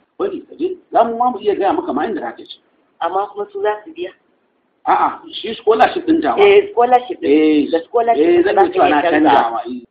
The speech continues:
Speaker 1: Sai kwarai za ma mu iya gaya maka ma inda za, amma ina tabbatar maka a kai Ingila, duk inda ka je ka gabatar da wannan abin da ka gabatar, to kowa ya duba, hukuncin da na yanke shi zai yi, ina tabbatar maka.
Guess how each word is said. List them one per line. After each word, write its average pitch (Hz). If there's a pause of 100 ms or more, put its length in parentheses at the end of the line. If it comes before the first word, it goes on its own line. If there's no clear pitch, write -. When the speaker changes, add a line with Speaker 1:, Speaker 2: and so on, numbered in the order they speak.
(180)
Speaker 1:
Sai 339
kwarai 220
za 214
ma 262
mu 226
iya 196
gaya 349
maka -
ma -
inda 415
za, - (240)
amma 127
ina -
tabbatar -
maka - (180)
a -
kai 127
Ingila, - (300)
duk -
inda 151
ka 131
je 123
ka 123
gabatar 127
da 117
wannan 139
abin -
da -
ka -
gabatar, - (180)
to -
kowa 147
ya 123
duba, 117 (480)
hukuncin 143
da 117
na 123
yanke 127
shi -
zai -
yi, - (280)
ina 240
tabbatar 311
maka. -